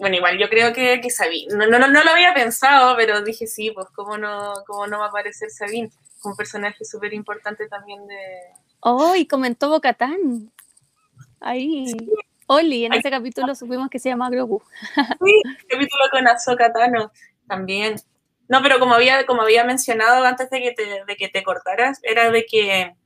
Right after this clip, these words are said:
Speaker 1: Grogu es un perso-, es un personaje que ya es publicidad de Mandalorian, no puede no aparecer, quizás un poquito como
Speaker 2: Totalmente.
Speaker 1: pero todos lo amamos, así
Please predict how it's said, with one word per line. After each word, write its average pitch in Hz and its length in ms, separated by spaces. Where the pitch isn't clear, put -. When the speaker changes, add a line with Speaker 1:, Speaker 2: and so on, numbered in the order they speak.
Speaker 1:
Grogu 294 460
es 285 140
un 285 120
perso-, 269 280
es 269 160
un 277 340
personaje 269 600
que 240 160
ya - 80
es - 120
publicidad 254 760
de 262 400
Mandalorian, 254 640
no 214 120
puede 262 220
no 277 180
aparecer, 269 540
quizás 233 380
un 233 60
poquito 240 320
como 247 140
Speaker 2:
Totalmente. 220 540
Speaker 1:
pero 202 560
todos 226 220
lo 233 100
amamos, 220 460
así 196 200